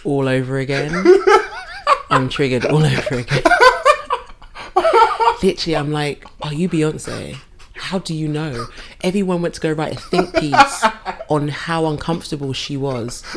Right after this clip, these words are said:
for that whole entire fifteen, seventeen second situation. Now, she may have been,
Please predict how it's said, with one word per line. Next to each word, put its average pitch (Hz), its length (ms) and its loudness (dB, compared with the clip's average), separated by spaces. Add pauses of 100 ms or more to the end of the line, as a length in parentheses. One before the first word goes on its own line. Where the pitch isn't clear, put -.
(560)
for 160 220 4
that 151 160 0
whole 156 240 2
entire 143 520 -2
fifteen, 147 720 -4
seventeen 147 480 -4
second 135 520 -6
situation. 147 500 -2
Now, 156 120 -2
she 233 180 -4
may 262 180 2
have 190 140 2
been, 131 260 -2